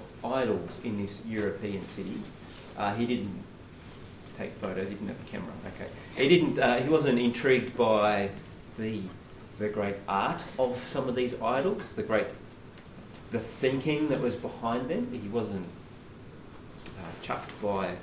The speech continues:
the great efforts that people went to to try and represent their, their beliefs. He was provoked. He was provoked with him. He was, he was angered. It's often seen as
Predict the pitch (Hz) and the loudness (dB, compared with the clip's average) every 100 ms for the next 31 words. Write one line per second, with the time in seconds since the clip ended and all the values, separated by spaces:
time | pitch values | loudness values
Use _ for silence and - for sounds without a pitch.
0 | - - - - 117 - 120 - - - | -10 -12 -10 0 0 2 -2 -4 -6 -8
1 | - 131 120 95 117 - 196 110 - - | -4 -4 -2 -2 -2 -2 -2 -2 -4 -4
2 | 120 95 - - - - - 117 98 107 | -2 -2 -6 -12 -16 -16 -6 -4 -2 0
3 | 107 127 - 104 92 - - - 226 - | 0 -2 -2 -2 0 -2 -8 -2 0 0
4 | 196 220 - - - - - - - - | 2 2 2 0 -8 -10 -14 -14 -16 -16
5 | - - 170 170 - 170 - 202 - - | -10 -2 -2 -2 -4 -6 -2 -2 -4 -6
6 | - - - - - - - 143 143 147 | -12 -14 -14 -16 -16 -16 -4 2 2 2
7 | 147 139 220 - - 117 107 98 107 139 | 0 2 2 0 -4 -6 -4 -6 0 2
8 | 135 135 - - - - - - 127 135 | 4 2 -2 -6 -14 -14 -14 -4 2 4
9 | 139 - 123 196 233 - - - - - | 4 2 2 4 4 0 -4 -14 -12 -10
10 | - - - - - - - - - - | -10 -14 -16 -16 -16 -16 -16 -16 -16 -16
11 | - - - - - - 135 135 - - | -16 -16 -14 -12 -12 -10 -4 -2 0 0
12 | 156 131 113 127 120 107 - 110 - | -2 -2 0 4 4 4 0 -2 -2